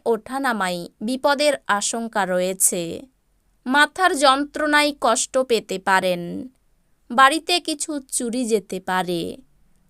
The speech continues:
মনে কোনো উচ্চাশা থাকলে তা আজ প্রকাশ না করাই ভালো হবে। মামলা মকদ্দমার জন্য খরচ বাড়তে পারে। সাংসারিক শান্তি বজায় থাকবে। এই রাশির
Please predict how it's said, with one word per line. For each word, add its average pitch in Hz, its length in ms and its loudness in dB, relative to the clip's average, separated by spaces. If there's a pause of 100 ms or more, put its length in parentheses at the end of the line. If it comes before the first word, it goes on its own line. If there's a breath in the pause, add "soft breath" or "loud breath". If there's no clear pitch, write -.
(140)
মনে 262 340 0
কোনো 277 300 0 (140)
উচ্চাশা 277 600 0
থাকলে 220 480 0 (540)
তা 254 120 8 (160)
আজ 226 200 4 (160)
প্রকাশ 294 440 2 (120)
না 220 240 0
করাই 233 500 4
ভালো 190 380 -2
হবে। 180 420 4 (920)
মামলা 302 480 8
মকদ্দমার 294 760 4
জন্য 269 380 4 (200)
খরচ 226 520 0
বাড়তে 196 480 -4
পারে। 180 400 0 (840)
সাংসারিক 339 720 2
শান্তি 285 560 -2
বজায় 208 520 2
থাকবে। 180 500 -2 (840)
এই 233 240 8
রাশির 214 500 2